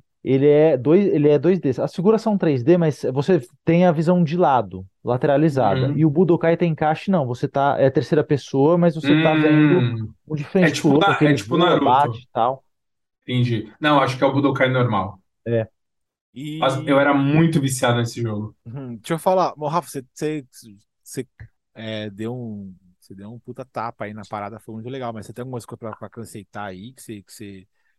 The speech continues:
Speaker 2: Mais
Speaker 3: lembra,
Speaker 2: informações,
Speaker 3: tá no
Speaker 2: gente,
Speaker 3: PowerPoint
Speaker 2: mais
Speaker 3: aí? Porque, assim, eu
Speaker 2: informações.
Speaker 3: queria fazer o seguinte, quando a gente, a gente tá com uma hora e quase dez de cast, e eu tenho três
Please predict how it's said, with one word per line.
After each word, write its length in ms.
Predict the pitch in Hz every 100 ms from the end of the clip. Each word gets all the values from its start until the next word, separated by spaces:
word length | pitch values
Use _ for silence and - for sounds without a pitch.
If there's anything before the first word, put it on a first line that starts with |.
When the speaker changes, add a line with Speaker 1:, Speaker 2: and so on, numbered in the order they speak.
| _ _
Speaker 2:
Mais 300 | - 120 151
Speaker 3:
lembra, 140 | 165 190
Speaker 2:
informações, 640 | 226 226 247 - 170 139
Speaker 3:
tá 60 | 127
no 60 |
Speaker 2:
gente, 80 | 120
Speaker 3:
PowerPoint 160 | 123 131
Speaker 2:
mais 120 | 117 127
Speaker 3:
aí? 140 | 135
Porque, 280 | - 147 180
assim, 120 | 190
eu 60 | -
Speaker 2:
informações. 220 | 175 -
Speaker 3:
queria 180 | 185 190
fazer 140 | 208
o 20 |
seguinte, 240 | 196 196 -
quando 120 | 175
a 20 |
gente, 120 | 180
a 60 | 165
gente 180 | 202 202
tá 100 | 190
com 120 | 202
uma 140 | 190
hora 220 | 185 202
e 80 | 196
quase 300 | - 180 170
dez 340 | 143 143 170 202
de 100 | 156
cast, 560 | - 160 233 _ _ _ _ _ _ _ _
e 60 | 123
eu 80 |
tenho 200 | 127 160 160
três 300 | 165 170